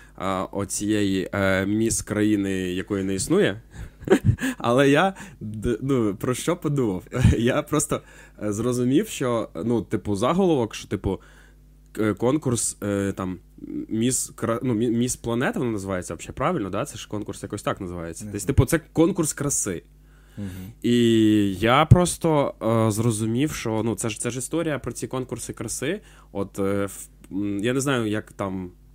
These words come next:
Speaker 1: за океаном або в Європі, е,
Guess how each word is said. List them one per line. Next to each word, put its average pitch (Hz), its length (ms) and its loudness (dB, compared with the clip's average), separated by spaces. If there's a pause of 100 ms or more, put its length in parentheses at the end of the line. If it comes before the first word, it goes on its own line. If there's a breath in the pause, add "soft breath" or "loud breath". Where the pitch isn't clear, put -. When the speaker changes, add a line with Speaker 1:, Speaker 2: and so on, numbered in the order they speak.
Speaker 1:
за 98 220 -4
океаном 113 720 -2
або 98 160 -4
в 101 60 -6
Європі, 120 580 -4 (500 loud breath)
е, 101 340 -2